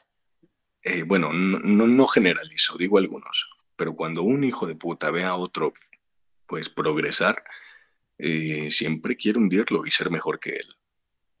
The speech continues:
Y creo que recibí mucho más agrado de las chicas que decían, "Oye, escribes muy bien, sigue así".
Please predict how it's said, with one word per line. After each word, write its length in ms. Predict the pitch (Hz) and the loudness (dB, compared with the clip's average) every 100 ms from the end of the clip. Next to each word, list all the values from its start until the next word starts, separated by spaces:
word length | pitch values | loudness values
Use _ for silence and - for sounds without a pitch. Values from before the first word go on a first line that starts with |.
| _ _ _ _ | _ _ _ _
Y 120 | 92 | -18
creo 200 | - 87 | -14 -14
que 120 | - | -8
recibí 480 | 101 95 - 87 90 | -6 -2 -2 0 0
mucho 400 | 90 90 - - | 0 -2 -2 -2
más 280 | 92 85 - | -2 -2 -2
agrado 440 | 90 85 82 85 85 | -4 -4 -4 -6 -6
de 100 | 78 | -6
las 180 | - | -6
chicas 340 | - 82 - - | -4 -6 -6 -8
que 100 | 85 | -6
decían, 420 | 82 - 82 82 - | -4 -4 -6 -10 -10
"Oye, 340 | 104 113 113 | -8 -4 -2
escribes 380 | 92 - 123 135 | -2 -2 -2 0
muy 120 | 139 | 0
bien, 300 | 143 196 175 _ _ _ _ | 0 -2 -4 _ _ _ _
sigue 260 | - 185 92 | -4 -2 -2
así". 360 | 85 117 - | 0 0 -2